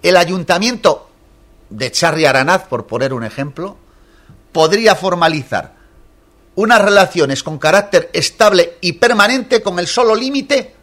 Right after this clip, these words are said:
de que la voluntad de los ciudadanos de Txarri fuese esa, el de querer establecer esa relación estable.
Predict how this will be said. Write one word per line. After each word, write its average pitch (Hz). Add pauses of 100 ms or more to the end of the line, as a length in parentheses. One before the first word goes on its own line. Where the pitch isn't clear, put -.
(680)
de 135
que 147 (240)
la 143
voluntad 143
de 185
los 170
ciudadanos 156
de 143
Txarri 208 (1400)
fuese 156 (1300)
esa, 123 (520)
el 113
de 110
querer 143
establecer 113 (100)
esa 113
relación 117 (100)
estable. 71